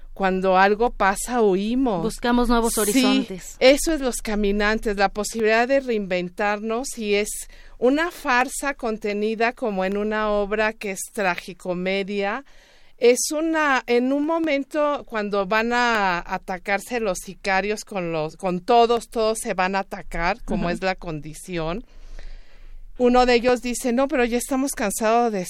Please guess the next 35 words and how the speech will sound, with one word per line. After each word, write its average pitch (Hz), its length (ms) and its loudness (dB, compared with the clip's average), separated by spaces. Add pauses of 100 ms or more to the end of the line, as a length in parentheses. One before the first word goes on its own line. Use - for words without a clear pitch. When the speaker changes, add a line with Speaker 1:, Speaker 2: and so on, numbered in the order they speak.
Speaker 1:
de 185 320 -2
esto, 285 340 -4
de 175 100 -6
ser 196 220 -6
sicarios, 208 720 -2
de 175 100 -10
ser 185 280 -8
una 190 240 -4
prostituta, 190 800 -6
de 170 160 -4
ser 190 340 -2 (340)
una 226 300 2
cirquera, 220 800 2
de 196 160 -2
ser 240 300 -6
esto, 247 420 -8
¿no? 185 220 -2
De 220 100 0
vivir 214 480 -4 (260)
siempre 240 440 0
al 214 160 2
límite. 240 480 -4
¿Por 214 160 -2
qué 240 140 -4
no 262 100 -4
inventamos 208 720 -4
un 202 120 -6
nuevo 180 300 -4
mundo?". 156 480 -8 (580)
Mientras 196 460 0
la 185 120 2
sierra 214 400 -2
está 226 300 -6
colapsada, 208 880 -2
mientras 175 440 -6